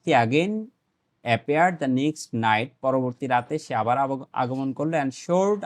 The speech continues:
Abu bin Adhem", আবু বিন আদমকে দেখালো, "that," যে, "his name was at the top of the list", তার নাম একেবারে তালিকার শীর্ষে রয়েছে। At a glance উত্তরটি এখানে দেওয়া হয়েছে। তাছাড়াও আমি তোমাদেরকে পরামর্শ দিব, এভাবে তোমরা পুরো প্যাসেজটা আবার লিখে দিবে। "Once upon a time there was an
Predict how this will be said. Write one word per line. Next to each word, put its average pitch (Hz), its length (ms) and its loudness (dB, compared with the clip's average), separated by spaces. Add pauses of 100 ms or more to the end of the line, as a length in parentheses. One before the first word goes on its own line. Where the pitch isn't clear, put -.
Abu 151 200 -4
bin 156 140 -2
Adhem", 123 560 0
আবু 127 200 -6
বিন 139 100 -14
আদমকে 131 420 -6
দেখালো, 147 440 -2
"that," 120 280 -2 (100)
যে, 135 320 -2 (420)
"his 143 140 2
name 143 380 -2
was 165 300 4 (360)
at 127 100 0
the 117 160 -2 (140)
top 175 400 2
of 110 100 -10
the 110 160 -6
list", - 360 -8
তার 117 240 4
নাম 120 260 -2
একেবারে 110 360 -4
তালিকার 110 400 0 (420)
শীর্ষে - 480 -6
রয়েছে। 101 400 -4 (520)
At 147 120 0
a 170 120 2
glance 196 300 -2
উত্তরটি 180 400 -4
এখানে 175 260 -4
দেওয়া 156 220 2
হয়েছে। 170 300 -2
তাছাড়াও 165 480 -2
আমি 160 180 -2
তোমাদেরকে 147 420 -6
পরামর্শ 131 480 -6
দিব, 165 140 -6
এভাবে 139 320 -4
তোমরা 139 220 -4
পুরো 135 240 -4
প্যাসেজটা 127 420 -4
আবার 131 200 2
লিখে 135 260 -2
দিবে। 151 160 -2
"Once 127 280 0
upon 127 220 -12
a 120 80 -10
time 123 400 2
there 120 160 0
was 120 180 0
an 120 120 -6